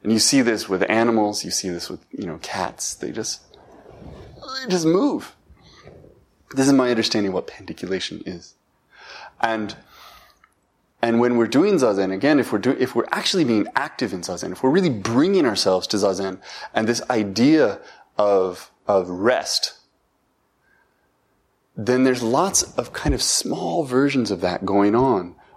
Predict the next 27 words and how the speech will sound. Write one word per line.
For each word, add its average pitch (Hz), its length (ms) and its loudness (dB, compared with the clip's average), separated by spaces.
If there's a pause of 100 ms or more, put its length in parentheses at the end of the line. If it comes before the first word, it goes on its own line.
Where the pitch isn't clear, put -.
(140)
all 143 360 0
the - 60 -12
time 156 360 0
while 95 220 2
we 92 80 -8
sit. - 440 0 (460)
Not 208 200 2
these 156 140 0
big 123 400 0
stretches, - 760 -2 (920)
but 165 140 0
we're 147 140 2
responding, 143 800 0 (720)
right? 104 320 -10 (580)
We're 120 100 0
here, 120 580 0 (1700)
and 107 280 -2
we're 120 180 2
letting 135 320 4
ourselves 110 380 -2
move. 101 340 -4 (840)
Because 135 220 2
it's 127 160 -2
not 151 540 2 (280)
that 107 460 0 (680)
my 110 220 -2
mind 110 600 2